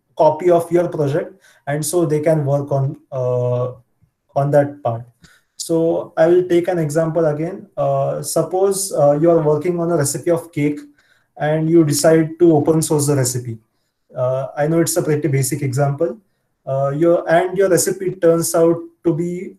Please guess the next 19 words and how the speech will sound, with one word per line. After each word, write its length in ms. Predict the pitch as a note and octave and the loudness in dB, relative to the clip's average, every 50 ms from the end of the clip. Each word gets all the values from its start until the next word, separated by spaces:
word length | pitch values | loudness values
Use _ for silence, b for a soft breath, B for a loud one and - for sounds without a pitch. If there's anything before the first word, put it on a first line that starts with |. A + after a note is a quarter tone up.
| _ _ _ - | _ _ _ -2
awesome 580 | D3+ C#3 D#3 D3+ - - F#3+ E3 C#3 B2+ B2 A#2+ - | 2 2 4 4 2 0 0 0 0 -2 -2 -4 -4
and 340 | C#3+ C#3+ D3+ D3+ D#3 D#3 - | -2 0 0 0 -2 -2 0
everybody 440 | - D#3 D#3+ F#3 G3 F#3 G3 F#3+ F#3+ | 0 2 4 4 4 4 4 4 4
likes 280 | E3 D3+ D3+ D3 D3 - | 4 4 2 2 0 0
your 100 | E3+ D3 | 0 0
recipe. 460 | C#3 B2+ C3 D3 - B2 A#2 A2+ C3+ - | 0 0 -4 -6 -6 -6 -8 -10 -10 -10
And 200 | C#3+ C#3+ D3+ D3+ | -8 -6 -4 -2
as 160 | D3+ D3 D3+ F3 | -2 0 0 0
it 140 | E3+ - | -2 0
is 120 | F3+ E3+ D#3 | 0 0 0
open 300 | D#3+ D3 C#3+ D#3 D#3+ D#3 | 0 -2 0 -2 -2 -4
source, 380 | - - E3 E3+ F#3 G3 - _ b b b b b b b | -2 -4 -4 -6 -6 -8 -14 _ b b b b b b b
uh, 180 | - C3 C3+ C3+ | -8 -6 -6 -6
people 500 | C3 - - F3 F3 E3 - G3+ F#3+ F#3 | -8 -10 -8 -8 -6 -4 -2 -2 -2 0
can 200 | - F#3+ F3+ F3 | 2 2 4 4
access 360 | E3 D3+ - - E3+ E3 - | 4 2 2 0 -2 0 2
your, 260 | E3+ E3 D#3 F3+ F#3 - - | 2 2 2 0 -6 -6 -4
uh, 180 | C#3 B2+ C3 | -2 0 0
recipe 540 | C3+ C3+ B2+ - D3+ C#3 D3+ D#3 D#3 D#3+ D#3 | 0 0 -2 -2 -4 -4 -4 -6 -6 -8 -10